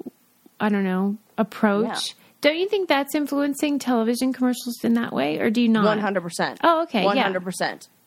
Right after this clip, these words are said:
Speaker 1: Yeah,
Speaker 2: I
Speaker 1: they didn't
Speaker 2: definitely
Speaker 1: say
Speaker 2: do.
Speaker 1: that.
Speaker 2: Because I heard an ad on the radio that sounded like they took a script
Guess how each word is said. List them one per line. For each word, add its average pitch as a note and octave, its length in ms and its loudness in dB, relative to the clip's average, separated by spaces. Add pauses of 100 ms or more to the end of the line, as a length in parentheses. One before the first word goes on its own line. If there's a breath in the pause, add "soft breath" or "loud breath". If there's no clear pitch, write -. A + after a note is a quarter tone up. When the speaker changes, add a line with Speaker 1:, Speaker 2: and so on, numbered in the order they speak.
(100)
Speaker 1:
Yeah, E4+ 220 0
Speaker 2:
I F3 100 0
Speaker 1:
they F3 140 -2
didn't E4+ 140 2
Speaker 2:
definitely E4+ 280 -4
Speaker 1:
say E4 140 -2
Speaker 2:
do. - 80 -2
Speaker 1:
that. - 320 -6
Speaker 2:
Because G3 500 -2 (140)
I F#3+ 400 -2
heard F3+ 680 -2 (600)
an F3+ 240 -2
ad F#3+ 500 -2 (180)
on G3 680 -2 (880)
the D#3+ 600 -2 (220)
radio E3 840 -6 (1120)
that F#3 500 -2
sounded G#3 1000 -4 (320)
like D#3+ 720 -6 (920)
they F#3 500 0
took F#3+ 280 -2
a D#3 120 -4
script - 440 -4